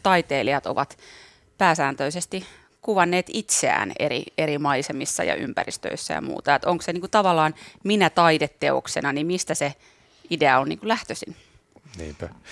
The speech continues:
Speaker 2: Semmoinen vielä tuli mieleen, että nykyään omasta kokemuksesta ja sitten omista elämyksistä kerrotaan somessa. Onko siinä nyt jopa niin pitkälle tää logiikka mennyt, että asiaa ei ole kunnolla edes koettu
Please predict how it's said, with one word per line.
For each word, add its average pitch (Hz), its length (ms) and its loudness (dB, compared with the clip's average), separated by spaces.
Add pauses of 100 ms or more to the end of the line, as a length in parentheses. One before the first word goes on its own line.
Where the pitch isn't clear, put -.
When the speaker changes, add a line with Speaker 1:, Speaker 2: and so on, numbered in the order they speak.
(200)
Speaker 2:
Semmoinen 127 340 6
vielä 107 200 8
tuli 104 180 4
mieleen, 98 400 4
että 95 220 -4
nykyään 104 360 0
omasta 104 320 0
kokemuksesta 92 640 -4
ja 87 100 2
sitten 80 200 -2
omista 95 260 0
elämyksistä 90 600 0
kerrotaan 87 600 0
somessa. 98 680 2 (600)
Onko 123 200 2
siinä 143 260 4
nyt 147 220 0
jopa 151 340 2 (180)
niin 165 200 2
pitkälle 120 360 4
tää 107 200 4
logiikka 110 440 2
mennyt, 101 320 2
että 117 180 -2
asiaa 113 360 4
ei 113 80 4
ole 113 100 -2
kunnolla 110 380 4
edes 98 260 -2
koettu 101 760 2